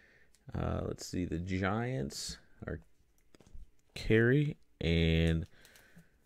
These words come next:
Houston is Steve. So we'll have to random that one off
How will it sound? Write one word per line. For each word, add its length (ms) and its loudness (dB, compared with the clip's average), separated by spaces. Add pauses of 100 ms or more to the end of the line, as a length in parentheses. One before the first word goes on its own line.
(120)
Houston 520 -2
is 140 -4
Steve. 500 2
So 80 2
we'll 60 8
have 80 2
to 100 6
random 400 8
that 200 12
one 160 10
off 520 10